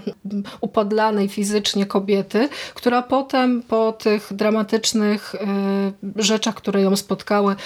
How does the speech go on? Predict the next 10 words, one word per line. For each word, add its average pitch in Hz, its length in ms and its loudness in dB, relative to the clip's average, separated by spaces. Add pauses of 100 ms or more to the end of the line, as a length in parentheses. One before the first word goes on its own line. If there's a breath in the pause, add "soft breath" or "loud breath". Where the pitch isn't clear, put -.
(180 loud breath)
odzyskuje 208 880 0
siłę 233 480 0
i 208 240 -2
brutalnie 202 540 0
mści - 300 -2
się 202 160 0
na 196 120 2
swoich 196 420 0
oprawcach. 190 580 -2
Więc 202 300 0